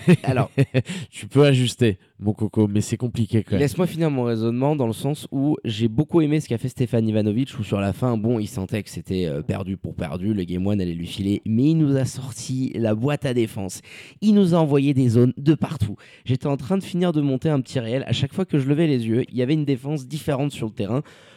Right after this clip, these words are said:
Speaker 1: Et pendant les interviews, d'ailleurs, Thomas, euh, Jurkovic, euh, qui était en mode chaleur M V P total, et Jérémy Jonin nous confiaient,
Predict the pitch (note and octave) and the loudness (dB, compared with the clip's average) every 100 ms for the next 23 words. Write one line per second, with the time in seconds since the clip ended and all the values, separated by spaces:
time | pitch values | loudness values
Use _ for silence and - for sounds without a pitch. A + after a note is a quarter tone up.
0 | _ E3 C#3+ - C#3 B2+ A#2 A#2 G2 G2+ | _ 2 2 0 0 2 0 -2 -2 0
1 | D3+ B2 B2+ A2+ C3 A#2 A#2+ A#2 - G2+ | 2 2 0 0 0 2 2 0 0 0
2 | F#2 A#2 - A#2 A#2+ A#2 - - F2+ F2 | 0 -6 -2 -2 0 -4 -10 -6 -6 -6
3 | G2+ - G2+ F#2+ G2+ F#2+ F2 - A2 G#2+ | -12 -6 -4 0 2 2 -2 -2 -2 2
4 | A2 F#2+ A#2+ A2+ G#2+ A#2 - A#2 A#2+ - | 0 0 -4 -4 -4 -8 -8 -2 -2 0
5 | B2 B2+ G2 - - _ F3+ F3 C#3 B2+ | 0 0 -2 -8 -20 _ 0 2 2 0
6 | A#2 G#2 A2 E3 D#3+ D#3 - B2+ - D3+ | 0 0 2 2 2 -2 -2 -4 0 -2